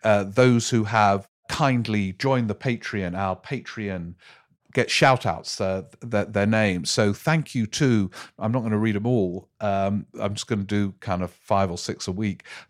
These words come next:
Thank you to Linda Holloway, Fraser Gibb, David O'Leary, who I think I've mentioned already has a great idea for further Patreon ideas, bonus podcasts, Gary Furs and Ian Smith. Thank you all very much indeed, and more shout-outs to come.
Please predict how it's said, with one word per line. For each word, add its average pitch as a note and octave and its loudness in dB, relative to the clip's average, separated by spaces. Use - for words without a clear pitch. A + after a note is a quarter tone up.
Thank D#3 2
you F#2 -4
to G#2 -4
Linda B2+ -2
Holloway, A#2+ -6
Fraser B2 2
Gibb, B2+ -4
David B2 6
O'Leary, A#2 6
who A2+ 2
I G2 4
think - -4
I've G#2 2
mentioned G#2 -2
already G#2 2
has F#2+ 0
a - -20
great G2+ -2
idea F#2+ -2
for F2 -6
further G2 0
Patreon F2 -6
ideas, F2+ -6
bonus E2+ -6
podcasts, F#2 -6
Gary A#2+ 2
Furs B2 6
and G#2+ 0
Ian A#2 0
Smith. - -4
Thank A2 -2
you A2 0
all G2 -2
very G2+ 2
much - -6
indeed, G2 -2
and F2+ -4
more G2 0
shout-outs F2+ -2
to - -16
come. G2 0